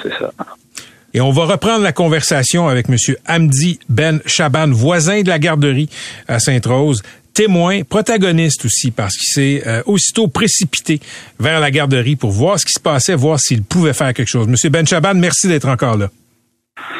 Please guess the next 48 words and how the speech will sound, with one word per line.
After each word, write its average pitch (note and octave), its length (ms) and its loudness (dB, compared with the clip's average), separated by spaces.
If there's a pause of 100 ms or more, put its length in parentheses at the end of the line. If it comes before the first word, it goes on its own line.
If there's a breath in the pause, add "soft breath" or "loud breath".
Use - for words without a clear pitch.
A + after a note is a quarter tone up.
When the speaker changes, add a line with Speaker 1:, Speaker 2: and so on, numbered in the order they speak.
(300 loud breath)
Speaker 1:
Oui, C3+ 140 2 (180)
merci A#2+ 220 -2
beaucoup. A#2 260 -2 (400 loud breath)
Speaker 2:
Monsieur F#3 280 2
Ben G#3+ 180 2
Chaban, G3+ 300 2 (120)
eh, F3+ 140 -4
bon, F3+ 260 0
vous D3 140 0
l'avez F#3 240 2
résumé F3 380 2
avant D3+ 200 2
la C3+ 140 0
pause, E3+ 420 0 (100)
vous B2 280 0
entendez G3 420 2
le E3+ 60 2
bruit, C#3+ 440 0 (280)
euh, A2+ 220 -2
je - 80 -6
pense D3 220 0
avec C3+ 180 0
votre B2+ 240 -2
épouse, D#3 580 -2
et C3+ 120 2
là, E3 120 2
vous C3 180 2
vous A#2 140 0
dites, B2 180 0
Speaker 1:
Ouais. A2 160 0
Speaker 2:
ben, A2+ 60 0
je, G#2 160 -2
je G#2+ 140 0
vais D#3+ 160 2
y D#3+ 80 2
aller, C#3+ 180 2
je F#2 80 -2
vais C#3 80 2
aller C#3+ 140 2
voir. A#2 180 2
Vous, E3+ 140 4
vous D#3+ 160 2
êtes E3+ 80 -4
le F3 80 2
voisin D3+ 380 2 (120)
immédiat, D3 640 2
c'est A2 160 -4
ça ? F#3 240 0